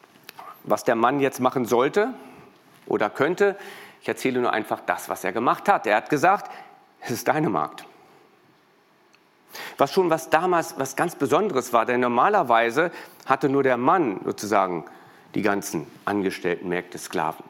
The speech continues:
Und die waren das Eigentum des Mannes. Es war eine sehr auf die Männer ausgerichtete Gesellschaft. Aber das war die Magd der Frau. Und nun sagt er, „Ja, es ist doch deine. Mach du, wie es dir beliebt.“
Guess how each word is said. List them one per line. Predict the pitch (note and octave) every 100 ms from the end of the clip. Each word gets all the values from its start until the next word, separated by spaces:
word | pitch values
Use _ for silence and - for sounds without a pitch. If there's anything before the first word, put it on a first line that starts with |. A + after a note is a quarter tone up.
| -
Und | - -
die | F#2+ F2+
waren | G2 F#2+
das | F2+
Eigentum | - G2+ G2 G2 F#2+
des | G2
Mannes. | A#2 D3+ G#2+ -
Es | G#2
war | C#3
eine | C3+ C3
sehr | A#2+ D3+ D3 C3 - - -
auf | -
die | D3+
Männer | F#3 E3+ F2+
ausgerichtete | F#2+ - F2 F2 F#2 E2+
Gesellschaft. | E2 D#2 C2 - - - - _ _ _ _ - -
Aber | G2+ C3+
das | C#3 C3 -
war | G2+
die | G#2
Magd | B2+ G2 F2+ C#3 - - - - - - - - - _ _ - _ _ -
der |
Frau. | A2+ - A2+ - - - _ _ _ _ - -
Und | F#3
nun | A#3
sagt | F#3+ F#3
er, | D#3
„Ja, | D#3
es | - D3+
ist |
doch | -
deine. | G3 G#3+ - - - - - _ _ _ _ _ _ _ _ _ _
Mach | -
du, | - D#3 A3 - - - _ _ _
wie | B2+
es | C3
dir | - A2
beliebt.“ | C#3+ F#2+ -